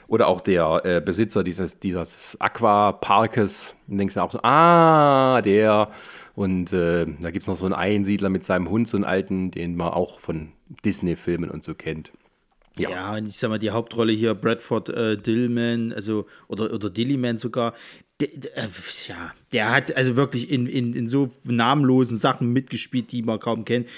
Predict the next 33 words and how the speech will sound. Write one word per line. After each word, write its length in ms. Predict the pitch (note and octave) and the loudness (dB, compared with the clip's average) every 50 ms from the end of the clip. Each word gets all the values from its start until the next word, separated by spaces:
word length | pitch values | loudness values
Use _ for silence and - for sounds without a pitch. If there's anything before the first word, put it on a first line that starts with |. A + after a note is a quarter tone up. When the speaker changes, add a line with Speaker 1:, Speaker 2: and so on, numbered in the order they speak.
| - | -20
Speaker 2:
Ich 60 | - - | -6 -2
glaube, 160 | - A#2+ A2+ | -2 0 2
so 100 | A#2+ B2 | 2 2
mit 180 | A#2+ B2+ - | 2 2 2
eins 180 | - B2 A2+ - | 0 0 -2 -2
der 100 | - A#2+ | -6 -4
größten 340 | - - C3+ C3 C3 - - | 0 2 2 2 0 0 0
Sachen 180 | A#2+ A#2 A#2 | 0 0 2
ist 120 | B2+ A2+ - | 0 0 0
halt 120 | B2 A2 | -2 0
hier 80 | B2 C3 | 0 -2
irgendwie 200 | A#2 A2 A#2 A2+ | -2 -2 -2 -2
Sudden 280 | - - B2 - - | -2 -2 -2 -2 -4
Impact, 480 | A2+ B2 D3 D3 C3 C#3+ C#3 C3+ - - | -4 -4 -4 -4 -4 -4 -6 -6 -8 -12
ein 60 | A#2 | -6
Film 180 | - C3+ C3 A#2+ | -4 -4 -4 -2
von 160 | - B2+ A2+ | -4 -6 -4
Clint 260 | G#2+ A#2 A2+ A2 - | -2 -4 -4 -4 -6
Eastwood. 480 | C3 D3+ D3+ - - - C#3 C3+ C3+ - - - - - - _ _ _ _ | -8 -8 -8 -8 -6 -4 -4 -4 -4 -6 -14 -20 -20 -20 -20 _ _ _ _
Äh, 460 | - C3 B2+ A#2+ A#2+ A#2+ A#2 A2+ A2 - - _ _ _ _ _ _ _ | -2 0 2 2 4 4 2 2 0 -2 -6 _ _ _ _ _ _ _
und 100 | B2 A#2 | -2 -2
dann 120 | B2+ A#2 | 0 0
hört's 260 | A2 B2 C#3 C#3 - | 2 2 2 2 0
auch 100 | - A#2+ | -4 -6
fast 260 | - - C3+ B2 - | -2 -2 -4 -4 -4
schon 120 | - - A2 | -6 -6 -6
auf, 240 | - G#2+ A#2 A#2 C3 | -4 -4 -2 -2 -2
es 100 | A2 A2 | -4 -4
ist 240 | A#2 A2+ A#2+ A2+ | -4 -6 -6 -4
so 120 | - D3 C3 | -4 -4 -4
viel 280 | - - - B2+ B2+ | -4 -8 -8 -6 -6
so 300 | B2 - B2+ A#2+ A#2 G#2 | -4 -2 -2 -2 -2 -2
wirklich 480 | A#2 B2 A#2+ - B2 A2 G2+ - - - | -2 -6 -4 -2 -4 -4 -4 -6 -10 -14